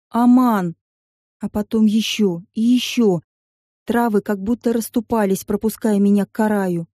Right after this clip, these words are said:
Клонились к земле под натиском ветра, все ниже, а я меж тем оказывалась к Тальдену все ближе.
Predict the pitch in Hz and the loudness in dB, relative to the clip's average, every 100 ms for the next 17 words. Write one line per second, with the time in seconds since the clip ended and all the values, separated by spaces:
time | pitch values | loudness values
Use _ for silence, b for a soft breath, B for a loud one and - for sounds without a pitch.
0 | _ _ _ _ _ _ - 214 233 254 | _ _ _ _ _ _ -2 2 4 4
1 | 240 220 196 226 240 247 220 208 196 220 | 4 0 0 2 4 4 0 -2 0 0
2 | 208 220 - 226 214 220 - 190 170 - | 0 -6 -2 0 2 0 0 -6 -6 -12
3 | - 247 240 233 196 185 180 _ - 220 | 0 4 6 4 2 -2 -8 _ -2 2
4 | 233 233 214 - 269 254 262 254 247 247 | 4 2 0 2 2 2 -2 -2 0 -2
5 | - 247 226 214 262 226 - 233 214 220 | -4 -4 -2 2 2 2 0 -2 0 2
6 | 208 170 175 | 0 -2 -6